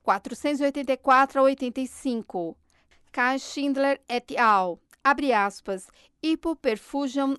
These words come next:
of anterior cingulate gyrus in a case of paroxysmal nocturnal dystonia.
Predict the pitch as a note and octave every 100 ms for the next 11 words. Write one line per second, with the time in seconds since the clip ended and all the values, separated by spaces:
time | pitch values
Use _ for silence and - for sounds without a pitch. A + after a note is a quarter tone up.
0 | - A#3+ A3 - G#3 A3+ A#3 D4 C#4+ C#4+
1 | C4+ C#4 - D#4+ D4 B3 A#3 A#3+ - A3+
2 | B3+ C4 C4+ C4 B3 - D4 D4+ D#4 D#4
3 | D4+ C4+ B3 A3+ - - _ _ - A#3+
4 | B3+ D4+ - - C4+ B3+ A#3+ B3 B3 C#4
5 | - _ C#4 C#4+ C4+ C4+ C4+ G3+ D4+ D4+
6 | - A3+ G#3+ G3 E3+